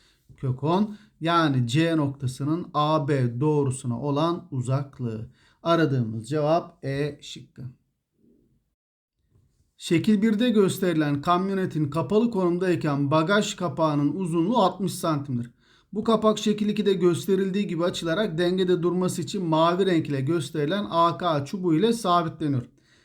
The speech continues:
Kapak açık konumdayken A üssü ucunun A B uzaklığı otuz altı santim oluyor. A üssünün A B'ye uzaklığı. Ne diyorduk? Dik uzaklık, değil mi? Noktanın doğruya olan uzaklığı her zaman diktir.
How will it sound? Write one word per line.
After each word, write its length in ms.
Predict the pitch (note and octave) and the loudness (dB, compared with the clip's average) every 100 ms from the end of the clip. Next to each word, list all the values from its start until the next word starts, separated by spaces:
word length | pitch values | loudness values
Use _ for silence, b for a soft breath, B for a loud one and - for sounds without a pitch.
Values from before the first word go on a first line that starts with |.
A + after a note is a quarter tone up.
| b | b
Kapak 360 | - E3+ A3 A#3 | -8 0 0 2
açık 280 | F3+ - - | 0 -2 -2
konumdayken 720 | G3+ G3+ G3+ F#3+ - D#3 C#3+ | -2 -2 0 0 0 -2 -2
A 320 | E3+ F#3 G#3 | 2 4 4
üssü 220 | G3 - F#3 | 2 -4 -6
ucunun 360 | D3+ D#3 C#3+ C#3+ | -2 0 0 0
A 320 | D3+ D#3+ D#3 | 2 2 4
B 140 | F#3 | 4
uzaklığı 540 | G#3 G#3+ G#3 G3+ A#3+ B3+ | 4 4 2 0 -4 -6
otuz 380 | F#3 C3 F3 | -4 -4 0
altı 300 | F3+ F3 E3+ | 4 4 2
santim 460 | F3+ F3 D#3 - C#3+ | -6 -2 -2 -2 -4
oluyor. 240 | B2+ A2+ - | -4 -4 -6
A 300 | C3 C#3 D#3 | -4 0 0
üssünün 680 | E3 - - G3 G#3 A#3+ A#3+ B B B B _ | 0 -2 -2 2 4 4 0 B B B B _
A 380 | E3 F3+ F3+ D#3 | 2 4 4 2
B'ye 200 | E3 F3+ | 2 2
uzaklığı. 560 | F#3+ E3 E3 C3 C#3 | 2 2 0 0 -2
Ne 140 | D#3+ F#3 | 0 2
diyorduk? 320 | F3+ G#3+ C3+ | 2 2 0
Dik 160 | D3 D3+ | -2 -2
uzaklık, 460 | D3 D3+ C3+ B2 | 0 0 -2 -6
değil 120 | G#3 | -2
mi? 320 | F#3+ B2+ B2+ D3 | 2 4 4 4
Noktanın 840 | D#3 D#3+ F3+ E3+ D#3+ C#3 C3 B2+ | 2 -2 -2 2 4 4 2 0
doğruya 520 | D3+ D#3 D#3 D#3 F3 | 2 4 4 4 4
olan 280 | E3+ D3+ C#3+ | 2 2 0
uzaklığı 720 | D#3+ C#3+ B2+ - C3 E3 A3 | -2 -2 -4 -6 -4 -2 0
her 200 | F#3 E3+ | 2 2
zaman 480 | C3 D3 G3 G#3 E3 | 2 -2 0 -2 -2
diktir. 360 | F3 - B2 | -4 -6 -12